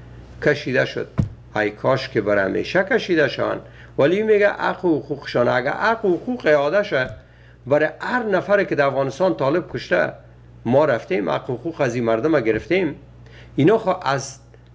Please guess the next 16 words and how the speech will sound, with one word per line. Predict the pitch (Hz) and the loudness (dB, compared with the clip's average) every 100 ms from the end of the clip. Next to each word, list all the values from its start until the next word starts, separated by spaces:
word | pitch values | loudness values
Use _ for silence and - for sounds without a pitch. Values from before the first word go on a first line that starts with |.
| - 107 | -18 -2
جنای | 135 143 208 220 | 2 4 4 4
حکومت | 165 123 - 143 165 262 254 | 2 0 -6 -2 2 2 2
افغانستان | 185 147 139 - 139 127 | 2 0 -4 -4 -4 -2
نمایندگی | 123 117 110 110 104 | -2 0 2 0 0
میکنن، | 107 104 107 104 95 - - - - - 117 | -2 -2 -4 -4 -4 -8 -18 -20 -20 -8 2
بیادرزادهشان | 151 156 147 143 151 226 226 220 | 4 4 2 2 2 2 2 2
رئیس | 165 143 123 | 4 2 2
جمهور | 139 160 220 | 0 2 2
مملکت | 175 139 127 - 196 196 | 4 2 0 0 -2 0
میشه، | 147 - 110 98 - - - - | -4 -2 -4 -4 -10 -20 -20 -2
یا | 143 220 | 2 4
حقوق | 208 156 - 247 - | 4 2 -4 -8 0
مردم | 214 175 165 151 160 277 294 | 2 4 2 0 0 2 2
باید | 240 220 190 165 165 | 2 2 2 0 0
اعاده | 143 135 127 120 | 0 0 -2 -4
کنه، | 123 113 | -4 -6